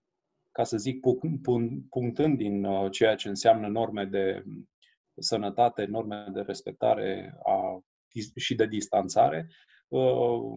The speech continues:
se vor face achiziții în continuare de, uh, măști, viziere, pentru fiecare elev și pentru fiecare profesor în parte. Apoi vorbim de material-, materialele igienico-sanitare, vorbim de, uh, dispensere, vorbim de,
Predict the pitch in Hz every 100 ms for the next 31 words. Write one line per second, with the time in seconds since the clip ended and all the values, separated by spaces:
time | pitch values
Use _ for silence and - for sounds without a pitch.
0 | 113 110 - _ _ _ _ - 127 131
1 | 135 147 139 127 120 120 131 120 117 117
2 | 110 113 113 110 104 101 113 101 - _
3 | _ _ _ _ _ _ 110 104 98 143
4 | 143 - - - _ 110 101 107 135 143
5 | 139 131 131 131 _ _ _ 113 110 101
6 | 139 143 135 131 123 123 123 117 - 92
7 | 117 117 117 117 113 107 101 104 101 101
8 | 98 95 - - _ _ _ _ _ _
9 | _ _ - 127 139 135 127 123 117 123
10 | 110 107 104 107 110 110 107 107 110 110
11 | 107 104 107 107 107 101 101 107 104 98
12 | - - 92 95 139 139 120 104 98 104
13 | 101 98 98 95 101 98 95 101 - 139
14 | 135 127 113 107 101 98 95 101 98 98
15 | 92 90